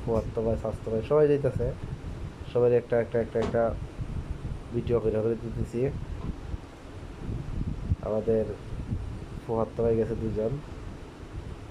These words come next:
এরা এখন নাম বলে অনেকেই, অনেকেই গেছে এখন বি-, বিয়া বাড়িতে। খেটাখাটার নাম বলবো, খেটাখাটার না, but কেউই বললাম না, সবারই রয়ে গেল। তারপর শাশুড়ি ওরে আংটি পরাইতেছে, আংটি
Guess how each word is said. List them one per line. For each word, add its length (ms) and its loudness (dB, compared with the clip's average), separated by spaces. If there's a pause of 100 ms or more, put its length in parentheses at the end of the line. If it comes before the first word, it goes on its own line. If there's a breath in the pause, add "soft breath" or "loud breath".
(340)
এরা 200 0
এখন 160 0 (200)
নাম 200 4
বলে 240 8
অনেকেই, 360 4 (360)
অনেকেই 440 2
গেছে 240 0 (100)
এখন 140 -4 (160)
বি-, 160 -2 (360)
বিয়া 220 4
বাড়িতে। 260 4 (120)
খেটাখাটার 480 2
নাম 100 2 (100)
বলবো, 220 0
খেটাখাটার 500 0
না, 60 -2 (560)
but 160 6 (120)
কেউই 300 6
বললাম 320 6
না, 80 -2 (840)
সবারই 380 4 (880)
রয়ে 240 6
গেল। 120 2 (760)
তারপর 260 2 (180)
শাশুড়ি 380 2 (100)
ওরে 200 4
আংটি 220 0
পরাইতেছে, 460 2 (1300)
আংটি 200 -4